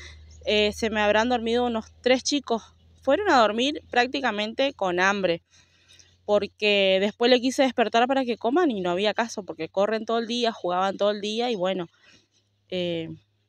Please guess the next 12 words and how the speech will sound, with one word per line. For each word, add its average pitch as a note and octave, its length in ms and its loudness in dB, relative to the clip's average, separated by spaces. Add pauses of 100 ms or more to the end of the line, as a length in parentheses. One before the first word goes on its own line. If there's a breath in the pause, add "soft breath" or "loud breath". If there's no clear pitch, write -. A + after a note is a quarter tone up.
(580)
eso G#3 260 -6
fue G3+ 160 0
lo G#3 100 2
que G3 100 -4
pasó. A3 420 -4 (380 loud breath)
En F3+ 180 0
otra G3+ 240 -2
circunstancia G#3+ 760 -2
también G#3 540 0
me G#3 100 -2
tocó F3+ 300 -2
cocinar G#3 640 -2